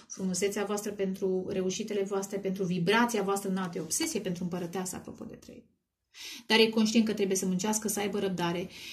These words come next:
și ea e conștient că voi aveți puterea, aici este steaua, eu așa o văd, steaua. Aveți puterea chiar dacă nu este îmbră-, e, e îmbrăcată, nu e dezbrăcată. Aveți puterea de a, de a-i salva în condițiile în care prietenii și dușmanii nu i-au salvat.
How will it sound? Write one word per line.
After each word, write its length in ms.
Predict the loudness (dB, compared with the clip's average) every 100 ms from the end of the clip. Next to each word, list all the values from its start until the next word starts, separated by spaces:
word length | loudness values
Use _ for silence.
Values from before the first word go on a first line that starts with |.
| -8
și 200 | -2 6
ea 160 | 8 8
e 80 | 6
conștient 640 | 4 2 0 0 -2 -6 _ _
că 140 | 0 2
voi 180 | 8 8
aveți 220 | 8 6
puterea, 300 | 4 2 2
aici 120 | 2
este 200 | 2 0
steaua, 460 | 0 2 0 0 -2
eu 120 | -2 0
așa 180 | 0
o 40 | -2
văd, 220 | -2 -4
steaua. 680 | -4 0 0 0 -6 -12 -18 _
Aveți 380 | -2 4 4 4
puterea 640 | 2 4 4 4 0 -4 -18 _ -2
chiar 160 | 0
dacă 200 | 0 0
nu 100 | -2
este 220 | -2 -2
îmbră-, 260 | -2 -2 -6 -8
e, 540 | -4 -4 -4 -8 -4
e 40 | -2
îmbrăcată, 420 | -2 -4 -4 -4
nu 100 | -6
e 40 |
dezbrăcată. 540 | -6 -10 -10 -12 -14 -4
Aveți 360 | -2 2 0 0
puterea 520 | -2 0 0 -4 -8 -18 -18 -18 -20 -6
de 240 | 4 8
a, 400 | 10 8 6 -2 -18 -10
de 140 | 0 6
a-i 140 | 6
salva 600 | 8 4 4 2 0 -2 2
în 120 | 4
condițiile 460 | 6 4 4 4
în 60 | 4
care 240 | 6 4
prietenii 520 | 4 4 4 4 4 4
și 120 | 2
dușmanii 460 | 2 4 6 6 4
nu 60 |
i-au 160 | 0 0
salvat. 500 | -2 -4 -4 -8